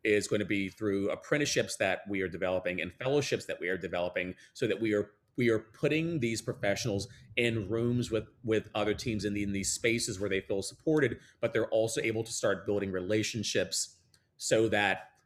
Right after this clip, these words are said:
so that in ten years, they're, there's, we're not having the conversation, "Well, I don't know any Black lighting designers, but oh my gosh, I worked with these, these twelve people on all these shows as, as either the designer or they were assistants or associates on shows. Let's hire them for this 'cause we know how, we know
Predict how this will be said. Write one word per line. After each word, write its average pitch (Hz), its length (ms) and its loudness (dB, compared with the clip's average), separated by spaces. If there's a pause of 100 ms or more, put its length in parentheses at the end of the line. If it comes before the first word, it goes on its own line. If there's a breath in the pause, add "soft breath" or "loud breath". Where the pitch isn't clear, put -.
(160)
so 135 160 2
that 113 240 4
in 117 120 0
ten 117 280 0
years, 107 320 4
they're, 107 260 2 (100)
there's, 101 200 0
we're 104 100 0
not 104 140 0
having 107 180 2
the 104 80 0
conversation, 110 560 0
"Well, 110 140 -4
I 135 80 2
don't 151 120 0
know 151 220 2
any 156 200 4
Black 131 380 0
lighting 120 220 2
designers, 92 560 0 (300 loud breath)
but 120 280 4
oh 180 120 10
my 160 100 4
gosh, 143 240 6
I 139 80 8
worked 151 220 6
with 131 100 6
these, 147 320 2
these 127 220 2
twelve 135 280 -2
people 135 260 2
on 117 60 2
all 120 220 4
these 120 140 4
shows 123 420 6 (100)
as, 107 460 2 (320 loud breath)
as 110 240 0
either 120 300 4
the 104 140 2
designer 117 640 4
or 110 220 2
they 107 140 2
were 101 240 2
assistants 131 680 2
or 107 120 2
associates 143 500 2
on 104 160 -2
shows. 104 400 2 (260 loud breath)
Let's 151 220 4
hire 139 300 6
them 120 180 4
for 117 140 2
this 85 200 0
'cause 104 200 -2
we 120 80 4
know 120 180 4
how, 120 160 0
we 123 160 4
know 123 440 6